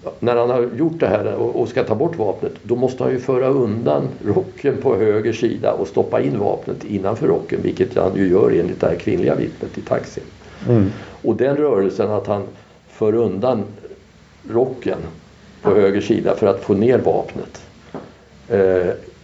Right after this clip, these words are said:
Speaker 1: kan ha misstagits av Inge M som att han stoppar ner va-, eh, handen, vapnet med handen.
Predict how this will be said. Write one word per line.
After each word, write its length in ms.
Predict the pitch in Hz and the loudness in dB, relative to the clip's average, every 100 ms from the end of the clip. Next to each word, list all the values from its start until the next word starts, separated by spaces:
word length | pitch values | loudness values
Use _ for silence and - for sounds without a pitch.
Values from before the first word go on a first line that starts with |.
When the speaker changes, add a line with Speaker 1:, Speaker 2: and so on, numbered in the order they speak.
| - - - | -20 -20 -20
Speaker 1:
kan 280 | - 117 104 | -2 0 2
ha 120 | 98 | 2
misstagits 680 | 101 98 - 95 95 95 - | 2 0 0 0 0 -2 -2
av 140 | 92 95 110 | -2 -2 -2
Inge 240 | 95 95 90 | 0 0 0
M 120 | 90 | -4
som 220 | - 85 | -4 -4
att 140 | 85 | -4
han 180 | - 90 - | -6 -10 -12
stoppar 420 | - 98 - 92 | -4 -2 0 0
ner 300 | 107 113 110 - - - 82 | 2 0 0 -8 -16 -18 0
va-, 260 | 82 - - | 2 2 2
eh, 400 | 87 85 80 85 - - - 113 | 0 0 -4 -6 -8 -12 -14 -12
handen, 540 | - 110 92 90 87 87 - - - - - - - | -2 2 2 2 2 0 -4 -16 -20 -20 -20 -20 0
vapnet 480 | 107 110 107 107 | 2 2 0 -4
med 100 | 95 | -2
handen. 420 | 82 92 71 69 | -2 -2 -2 -10